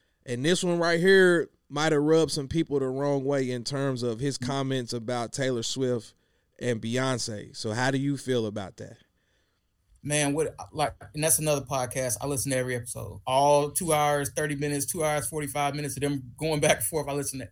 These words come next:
Speaker 2: every single minute of every single episode. And I actually heard the conversation live. And of course, when it, when I, when I first heard it, I didn't wanna believe it for obvious, I didn't, I wasn't rolling with it initially for obvious reasons,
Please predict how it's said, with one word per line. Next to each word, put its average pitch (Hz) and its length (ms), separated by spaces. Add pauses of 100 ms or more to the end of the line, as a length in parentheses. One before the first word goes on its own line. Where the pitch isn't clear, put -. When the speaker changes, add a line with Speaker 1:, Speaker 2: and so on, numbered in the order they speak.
Speaker 2:
every 175 260
single 175 220
minute 156 260
of 143 120
every 143 180
single 139 220
episode. 95 400 (340)
And 160 140
I 196 120
actually 175 280
heard 175 540 (240)
the 147 60
conversation 143 560
live. 139 420 (100)
And 139 420 (240)
of - 140
course, 254 380
when 190 140
it, 160 120
when 165 140
I, - 180
when 156 120
I 139 60
first 247 340
heard 240 220
it, 233 160 (240)
I 151 80
didn't 202 380
wanna 220 180
believe 190 340
it 208 120
for 156 200
obvious, 180 320
I 190 120
didn't, 196 280
I 165 100
wasn't 208 300
rolling 202 280
with 208 120
it 190 160
initially 202 480
for 202 160
obvious 185 360
reasons, 196 360